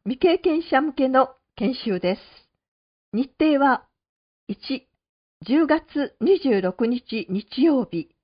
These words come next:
二十七日月曜日、十一月三日月曜日祝日、四日火曜日、四万十市会場、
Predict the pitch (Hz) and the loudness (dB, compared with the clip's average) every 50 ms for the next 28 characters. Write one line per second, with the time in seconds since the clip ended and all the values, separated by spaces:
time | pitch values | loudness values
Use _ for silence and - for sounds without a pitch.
0 | _ _ _ _ _ _ 226 302 392 392 - 339 262 202 170 180 - - - - | _ _ _ _ _ _ 0 2 2 2 2 2 2 2 0 -4 -8 -10 -4 -2
1 | 262 254 262 277 - - - 233 233 - - - 240 - 240 - - - 254 277 | -2 -2 -2 -4 -6 -8 -6 -6 -6 -6 -10 -8 -6 -6 -6 -6 -4 0 2 4
2 | 233 202 190 170 - 170 147 - _ _ _ _ _ _ _ _ _ _ _ _ | 4 4 0 -2 -6 -12 -18 -20 _ _ _ _ _ _ _ _ _ _ _ _
3 | 190 - 269 320 370 339 - 320 311 349 - _ 202 196 220 247 - _ _ - | -2 2 4 4 4 2 2 0 0 0 0 _ -6 -4 -4 -4 -8 _ _ -4
4 | 247 233 - - _ _ _ - 247 247 - _ - 302 359 311 214 - 175 165 | -2 -2 -4 -6 _ _ _ -6 -6 -6 -4 _ 2 4 4 4 2 0 -2 -6
5 | 160 - _ _ - - - 233 233 - 214 - _ - 190 - - _ _ _ | -8 -10 _ _ -18 -8 -6 -6 -4 -6 -8 -12 _ -12 -12 -12 -12 _ _ _
6 | _ _ _ _ _ _ _ _ - 214 294 - - _ _ - 302 - - - | _ _ _ _ _ _ _ _ -2 -2 -2 -2 -4 _ _ -4 -4 -4 -6 -8
7 | _ _ - 202 262 269 311 320 269 226 202 - 156 143 - _ _ _ _ _ | _ _ -6 -2 0 2 2 2 2 2 0 -4 -10 -14 -14 _ _ _ _ _
8 | _ _ _ _ _ _ _ - - - 285 311 302 339 330 - - 330 - - | _ _ _ _ _ _ _ -8 -4 0 0 2 0 0 0 0 0 0 0 -2
9 | - - - - - 208 185 202 - - 208 180 175 165 - - | -8 -16 -14 -10 -6 -4 -4 -4 -2 0 0 2 2 0 0 -4